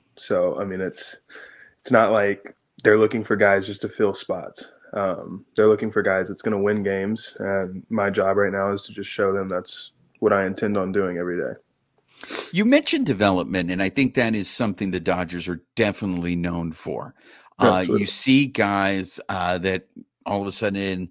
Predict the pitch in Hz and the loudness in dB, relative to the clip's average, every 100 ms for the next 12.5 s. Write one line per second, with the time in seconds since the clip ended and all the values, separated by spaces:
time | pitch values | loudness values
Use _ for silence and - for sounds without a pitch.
0 | _ _ 101 110 98 117 139 147 131 117 | _ _ -2 -2 0 2 2 2 2 2
1 | 101 131 98 90 87 90 92 85 101 113 | 4 4 6 2 0 -2 -4 -4 0 2
2 | 120 110 104 - 107 101 98 101 120 117 | 2 0 -2 -2 -2 0 -2 -2 0 0
3 | 101 - 120 110 - 113 104 - 98 90 | 0 0 -2 0 0 0 -2 -2 -2 -2
4 | - 101 95 95 95 98 95 - _ _ | -4 -4 -2 -2 -2 -2 -4 -8 _ _
5 | _ - 151 92 101 123 113 92 117 107 | _ -2 -2 0 0 -2 -4 -2 0 0
6 | 90 98 95 87 107 120 120 104 95 107 | -4 -2 -2 -2 -2 -4 -4 -4 -2 0
7 | 135 160 147 104 104 98 101 92 101 98 | 2 2 0 0 2 2 0 -2 -2 -4
8 | - 92 147 156 101 92 - _ _ - | -6 -6 -2 0 0 0 -4 _ _ -4
9 | 170 196 - 233 359 185 131 113 - - | -2 0 -2 2 4 4 4 -4 -14 -12
10 | 175 262 330 - 254 208 208 - 151 151 | -4 -2 -2 -2 0 0 -2 -2 -4 -2
11 | 165 156 - 107 - 110 98 110 92 - | -4 -4 -6 -6 0 0 0 -4 -2 2
12 | 151 165 151 120 - | 2 2 0 0 -4